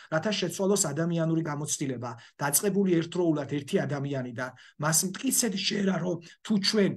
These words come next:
ერთად დავდგებით, შეგვიძლია გავაუმჯობესოთ ის სისტემა, რომელიც სისტემასაც ქვია, ა, საგანმანათლებლო სფერო. და ბატონი პეუშის, ა, ქმედებები ზოგადად ძალიან მრავალფეროვანი არის და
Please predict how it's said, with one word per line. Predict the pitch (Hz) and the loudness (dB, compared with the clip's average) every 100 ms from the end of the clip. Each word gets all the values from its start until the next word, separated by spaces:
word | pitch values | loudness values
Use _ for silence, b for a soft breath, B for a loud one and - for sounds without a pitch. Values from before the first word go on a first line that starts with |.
| - | -2
ერთად | 175 180 185 156 | 0 0 0 -4
დავდგებით, | 131 143 135 175 190 - - | -4 -6 -2 2 2 -2 -6
შეგვიძლია | - 185 160 - 180 190 190 - - _ _ _ _ _ | -2 0 0 0 4 6 4 0 -16 _ _ _ _ _
გავაუმჯობესოთ | - - 165 185 175 160 165 143 - 151 | -6 2 6 6 4 4 2 2 -2 -4
ის | 147 | -2
სისტემა, | - 160 - 185 220 214 B | 0 0 -2 2 2 0 B
რომელიც | 160 160 190 | 2 4 4
სისტემასაც | 160 - 160 147 175 165 | 2 -2 -2 -2 -4 -6
ქვია, | - 151 156 170 B B | -8 -2 2 2 B B
ა, | 151 143 | -4 2
საგანმანათლებლო | - 185 156 147 147 143 156 135 151 | 2 2 -2 -2 -4 -6 -6 -4 0
სფერო. | - - 147 131 B B | 0 0 -4 -4 B B
და | 220 226 | 0 2
ბატონი | 190 160 170 165 | 2 0 0 -2
პეუშის, | 160 156 - 143 - | -2 -4 -4 0 2
ა, | 147 - B | 0 -6 B
ქმედებები | - 208 208 208 196 196 | -4 2 4 4 4 2
ზოგადად | 196 175 175 180 | 2 -2 -2 -2
ძალიან | 185 175 175 | -2 -2 -2
მრავალფეროვანი | 160 156 165 175 196 190 180 175 180 | -2 0 0 0 0 0 0 -2 -4
არის | 175 175 | -4 -4
და | - | 0